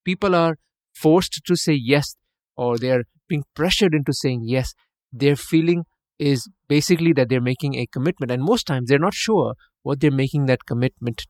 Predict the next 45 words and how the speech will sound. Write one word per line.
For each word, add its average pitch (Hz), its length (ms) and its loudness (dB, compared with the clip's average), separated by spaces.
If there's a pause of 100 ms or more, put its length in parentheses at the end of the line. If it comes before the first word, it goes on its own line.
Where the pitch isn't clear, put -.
to. 135 200 6 (300)
And 135 240 -2
which 165 100 0
is 185 100 0
why 131 240 4 (300)
most 156 260 -2
people 143 340 0 (280)
want 160 300 2
to 190 80 2
say 135 220 0
no, 117 280 -2 (240)
and 123 100 -8
we 131 80 -2
need 147 120 -2
to 160 80 -2
give 127 160 -4
them 131 140 -4
the 113 80 -4
room 151 240 0
to 147 100 -2
say - 180 -4
no. 107 260 -4
And 117 160 -8
because 127 280 -4
no 143 280 2 (140)
makes 131 320 -6
them 120 240 -8 (440)
feel 123 220 -2
safe, - 420 -4 (300)
no 151 240 2
actually 143 360 -2
takes - 400 -6
the 127 120 -4
pressure 120 460 -6
off. 139 280 2 (520)
In 135 100 -4
fact, 143 300 2
Chris 180 200 0
Voss 120 320 0 (260)
says 131 260 0
that 120 140 0 (180)
if - 280 2 (340)
they 139 180 4
say 156 280 4
no 185 420 2